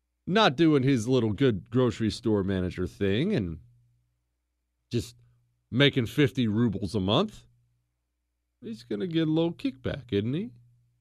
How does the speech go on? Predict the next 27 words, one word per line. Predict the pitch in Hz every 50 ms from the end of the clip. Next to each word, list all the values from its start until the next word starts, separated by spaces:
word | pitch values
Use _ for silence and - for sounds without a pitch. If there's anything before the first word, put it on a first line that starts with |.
| _ _ _ _ _ -
And | 120 113 107 98 98
why | 107 123 131 131 135 147 156 165
is | 180 196 180 -
he | - 196
gonna | 175 175 185 180 180
get | 170 180 185
a | 185
little | 185 190 185 185
kickback? | 165 - - 208 202 - - 202 190 196 196 -
Why | - 120 127 143 156 170 185
is | 170 -
he | - 180
gonna | 165 196 185 170
take | - - 185 180 185
a | 185
little | 180 185 185 185
money | 175 180 180 180 180 180
off | 175 185 180
the | - 190
top? | 180 - - 175 185 202 202 -
Well, | 143 131 139 135
here's | 107 101 95 98 101 - -
how | 90 90 90
this | 82 85 85 - -
works. | - - - - - - - - - - - _ _ _ _ _ _ _ _ _ _ _ _ _ _ _ _ _ _ _ _ _ _ _ _ _ _ _ _ _ _ _ _ _ _ _ _ _ _ _ _ _ _ _ _ _ _ _ _ _ _
Organized | - 107 123 135 120 135 123 123 123 120 120 120 110 - -
crime. | - - 95 85 76 67 62 -